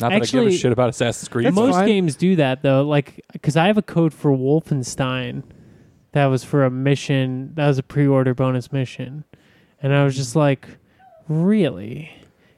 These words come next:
Speaker 3: Mission?
Speaker 2: Yeah.
Speaker 3: Well, how do, how is there missions in that?
Speaker 2: I don't
Speaker 3: Mm.
Speaker 2: know. But I know I got a code.
Speaker 3: But, uh, well, it's one thing to do it. It's another thing to be like, "Don't let this happen to you,"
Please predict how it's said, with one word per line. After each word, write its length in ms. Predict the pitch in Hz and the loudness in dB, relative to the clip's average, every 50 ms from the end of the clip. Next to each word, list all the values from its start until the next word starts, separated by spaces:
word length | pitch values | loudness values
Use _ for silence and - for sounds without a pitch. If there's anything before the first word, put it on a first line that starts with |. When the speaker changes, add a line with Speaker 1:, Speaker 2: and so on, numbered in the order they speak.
| _ 123 | _ -14
Speaker 3:
Mission? 800 | 127 131 127 131 156 196 254 - - - - - 135 127 143 135 | -10 -10 -6 -2 0 0 0 -2 -4 -8 -8 -8 -6 -6 -4 0
Speaker 2:
Yeah. 340 | 175 170 190 202 196 143 123 - | 2 4 6 6 6 4 2 -2
Speaker 3:
Well, 100 | - 202 | -4 -4
how 120 | 226 269 277 | -2 -2 -2
do, 180 | 247 302 269 | -2 -4 -4
how 180 | 202 - 247 277 | -4 -2 -2 -2
is 100 | 285 233 | 0 0
there 140 | - 220 202 | 2 2 2
missions 560 | 170 156 170 226 254 - - 143 120 120 120 | 2 2 2 2 0 -2 -4 -4 -4 -4 -4
in 100 | 123 123 | -4 -4
that? 180 | 120 104 - - - _ _ _ _ _ _ _ - 156 | -4 -6 -8 -12 -18 _ _ _ _ _ _ _ -12 -6
Speaker 2:
I 80 | 147 147 | -2 0
don't 200 | 143 156 160 147 | 0 0 0 0
Speaker 3:
Mm. 40 | 147 | -2
Speaker 2:
know. 340 | 156 170 175 151 - 120 - - - - _ _ _ _ - | 0 0 0 -2 -4 -8 -16 -18 -20 -20 _ _ _ _ -4
But 100 | - 147 | -2 0
I 80 | 139 143 | 0 2
know 200 | 147 151 170 190 | 2 2 2 2
I 100 | 196 185 | 0 0
got 140 | 190 185 185 | 0 0 -2
a 40 | 175 | -2
code. 560 | - - 170 202 202 190 156 151 156 160 151 _ _ _ _ - | -4 -2 0 2 2 2 2 0 0 -4 -8 _ _ _ _ -16
Speaker 3:
But, 340 | 147 139 180 214 214 - - - - - | -8 -2 0 0 0 -2 -6 -16 -16 -10
uh, 60 | - 190 | -6 -4
well, 100 | 220 220 | 0 0
it's 180 | 214 202 - - | 0 0 0 -2
one 200 | 214 240 277 262 | 0 0 0 0
thing 160 | - 302 254 208 | 0 0 2 0
to 60 | 180 | 0
do 220 | 147 - 156 156 | 0 2 2 2
it. 80 | 208 - - | 2 0 0
It's 160 | 180 - - | -2 -2 0
another 240 | 156 151 147 160 170 | 0 0 2 0 0
thing 280 | - - 180 180 180 | 0 0 0 0 2
to 80 | 165 160 | 0 0
be 120 | 139 156 | 2 2
like, 220 | 139 131 123 - - 131 123 | 0 0 -2 -4 -12 -12 -4
"Don't 200 | - 202 220 208 | 0 0 0 2
let 240 | 180 165 139 123 - | 2 0 0 -2 0
this 240 | 196 190 160 - - | 0 0 0 -2 -2
happen 360 | 160 160 147 - - 139 127 | -2 -2 0 0 -2 -4 -2
to 60 | 123 | -2
you," 480 | 123 127 135 156 170 160 123 117 123 | -2 0 0 2 2 2 2 0 -2